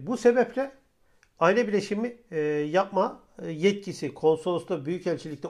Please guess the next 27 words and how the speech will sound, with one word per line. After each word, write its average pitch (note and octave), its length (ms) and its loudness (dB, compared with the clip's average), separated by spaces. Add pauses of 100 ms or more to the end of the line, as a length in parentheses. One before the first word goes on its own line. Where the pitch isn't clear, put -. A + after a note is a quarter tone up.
olmadığı F3+ 440 4
için C#3 240 -10 (380)
ve D3+ 160 4
makine D3 400 -4
ekipmanı D3 480 -6
da - 120 -6
olmadığından D3+ 720 0
dolayı B2 500 -4 (400)
Avusturya'dan C#3+ 580 -2
aile C#3+ 300 0
birleşi-, A#2+ 340 -12 (160)
e, B2 280 -10 (100)
Yunanistan'dan D#3 800 -2 (340)
aile D#3 300 2
birleşimi C#3 440 -8 (280)
şu F3+ 140 -4
an C#3 120 -2
itibariyle B2 380 -8
maalesef C3+ 440 -10 (120)
olmamaktadır. G2+ 640 -10 (800)
Diğer C#4+ 220 8
bir C#4+ 100 2
konu B3+ 200 2
ise E3 240 -2
değerli D#3 220 2
arkadaşlar, D3 520 -2 (1080)
e, C3+ 580 -10